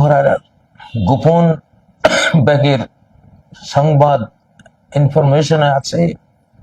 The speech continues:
যেটা সহি কিছু হাদিসের মধ্যেও বর্ণিত আছে।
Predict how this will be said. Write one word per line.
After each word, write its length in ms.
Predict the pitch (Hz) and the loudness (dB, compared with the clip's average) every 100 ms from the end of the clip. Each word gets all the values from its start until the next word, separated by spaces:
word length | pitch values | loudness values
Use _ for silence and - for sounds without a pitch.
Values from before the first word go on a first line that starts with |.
| - - 1077 1077 - _ _ _ _ _ - - - 104 | -20 -20 -20 -20 -20 _ _ _ _ _ -20 -14 -8 -4
যেটা 260 | 131 131 139 185 - - _ _ - _ - - - - - _ _ - - | 0 2 2 0 -4 -14 _ _ -20 _ -20 -20 -20 -20 -20 _ _ -12 -4
সহি 320 | - 180 208 226 214 - _ _ | 0 2 2 0 -2 -8 _ _
কিছু 180 | - 175 147 | -4 -4 -2
হাদিসের 400 | 156 190 170 180 156 | 0 0 0 0 0
মধ্যেও 320 | 147 135 143 143 139 _ _ _ _ _ _ _ - | 0 0 2 0 -4 _ _ _ _ _ _ _ -4
বর্ণিত 360 | 123 147 147 143 135 | -2 0 2 2 0
আছে। 220 | - 151 | -2 -4